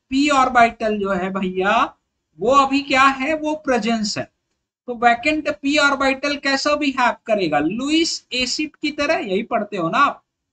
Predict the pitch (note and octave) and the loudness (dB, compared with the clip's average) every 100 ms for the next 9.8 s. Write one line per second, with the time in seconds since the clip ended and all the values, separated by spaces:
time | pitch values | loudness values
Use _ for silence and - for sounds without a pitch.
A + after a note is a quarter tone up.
0 | _ _ _ _ - F3+ F#3+ B3+ C4 B3+ | _ _ _ _ -4 -2 0 -2 -2 0
1 | B3 B3+ C4+ D4 D4 C#4 B3+ C4 B3+ G#3+ | -2 -2 -4 -2 -2 -2 -2 -4 -4 -4
2 | F#3 D#3+ - C3+ C3+ B2 - _ _ _ | -4 -8 -8 -12 -12 -16 -20 _ _ _
3 | _ G3 C#4+ E4 - C#4 B3+ - D#4 D4 | _ -4 -2 -2 -2 -4 -4 -4 -2 0
4 | D4 C#4+ B3+ A3 B3 - C#4 D#4 D4 C4 | 0 0 2 2 0 -2 -2 2 2 2
5 | A#3 - A#3 - D3+ C3 - B2+ B2 - | -2 -2 -4 0 -2 -2 -6 -16 -18 -20
6 | _ _ _ _ _ _ _ - D5 - | _ _ _ _ _ _ _ -8 -6 -6
7 | - D4 F4 E4+ F#4 - D#4+ F4 E4+ D#4+ | 2 4 6 2 -2 -2 0 4 4 4
8 | D4+ D#4+ - D#4 D4+ D#4+ D4 B3+ C4 C4 | 4 0 0 0 0 2 4 4 4 -2
9 | B3 B3 A#3+ A#3 A3 F#3 E3 - | -2 -2 -4 -4 0 2 2 -2